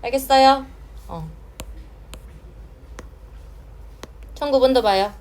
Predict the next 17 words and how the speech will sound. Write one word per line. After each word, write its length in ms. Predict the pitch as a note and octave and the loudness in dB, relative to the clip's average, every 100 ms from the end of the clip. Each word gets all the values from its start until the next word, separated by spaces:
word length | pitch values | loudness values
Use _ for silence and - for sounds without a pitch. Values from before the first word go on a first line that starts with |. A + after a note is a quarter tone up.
| - - - - | -20 -20 -20 -16
자, 180 | - A3+ | -2 4
합성함수의 680 | D4+ - G#4 G4 F#4+ F4+ D4+ | 4 6 6 6 4 0 -2
치역이 400 | - F#4 F4+ C#4+ | 2 4 4 2
지금 380 | A3+ G#3+ F#3+ F3+ | -4 -2 -2 -2
영보다 400 | F3+ G3+ C#4+ C4 | -4 -2 0 0
크거나 320 | C4+ B3+ G3 | 0 0 -2
같대. 320 | - - F3 | -6 -12 -12
치역이라는 560 | - G#4 G#4+ G4 E4 C4+ | -4 2 4 6 4 4
건 120 | A3+ | 4
완전한 480 | F#3+ G3+ A3+ E4 D4 | 2 4 6 6 4
Y값이야. 840 | E3 D#3+ F#3 G#3 F3+ - E3+ G3 - - - - - - - | -2 -2 -4 -2 -6 -6 -8 -8 -12 -20 -20 -20 -20 -20 -16
알겠어? 420 | F3 F#3 - C4+ C4+ - - | -12 -10 -2 -2 -2 -18 -16
어. 140 | D3+ - - - - - | -14 -14 -16 -16 -18 -8
자, 160 | - B3 | 0 2
그랬을 460 | D4 F4+ - E4+ - | 4 4 2 -2 4
때 100 | A#3+ | 4
봤더니 640 | C4 B3+ G3+ A#3+ G3+ | 4 4 2 2 0